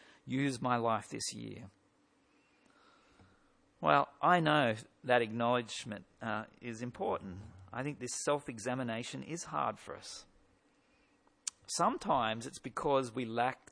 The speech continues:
the commitment to really do that. That'll mean extra things to think hard about. Sometimes we are really enthusiastic. We're keen to serve God as fully as we can,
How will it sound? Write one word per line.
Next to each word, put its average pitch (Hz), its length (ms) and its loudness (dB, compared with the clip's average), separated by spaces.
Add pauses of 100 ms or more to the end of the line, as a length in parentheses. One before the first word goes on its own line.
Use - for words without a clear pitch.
the - 80 -14
commitment 127 540 -4
to 131 100 -4
really 123 320 -2
do 151 240 -4
that. 113 260 -4 (1080)
That'll 127 300 0 (480)
mean 127 540 -4 (160)
extra - 400 -6
things 156 420 -8
to - 100 -14
think 175 280 -12
hard 196 300 -4
about. 101 360 -8 (1000)
Sometimes 208 520 2
we 139 140 2
are 196 160 6
really 139 220 2
enthusiastic. 113 640 -2
We're 131 120 -2
keen 175 420 -6
to 123 120 -8
serve 139 380 0
God 123 280 2
as 107 100 -10
fully 151 300 -4
as 117 120 -8
we 123 60 -10
can, 101 480 -12